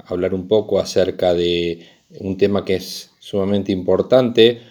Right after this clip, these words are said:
para disminuir los desafíos desde el inicio de cualquiera de las etapas de producción porcina, como lo es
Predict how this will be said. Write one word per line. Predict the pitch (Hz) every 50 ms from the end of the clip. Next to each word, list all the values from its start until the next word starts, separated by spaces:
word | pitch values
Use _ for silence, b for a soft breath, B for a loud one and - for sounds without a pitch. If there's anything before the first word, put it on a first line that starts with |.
| B B B _ -
para | 90 87 87 87 87 87 85 85 85
disminuir | 82 90 90 90 98 92 92 98 107 117 117
los | 113 104 90 -
desafíos | 90 82 - 92 82 - - 113 117 110 95
desde | 95 85 78 90 87
el | 82 87
inicio | 87 90 98 101 95 - - 98 87
de | 85 82 -
cualquiera | - 87 85 - - 117 113 107
de | 95 90 87
las | - - -
etapas | 87 - - 90 87 - - 82 85
de | 90 82
producción | - 85 85 82 82 78 - - - 90 87 85 85 82 80 - -
porcina, | 95 85 87 - - 90 85 80 80 78 - B B B B B B B B B B B
como | - 90 87 90
lo | 87 87 90 95
es | 98 95 - - - - _ _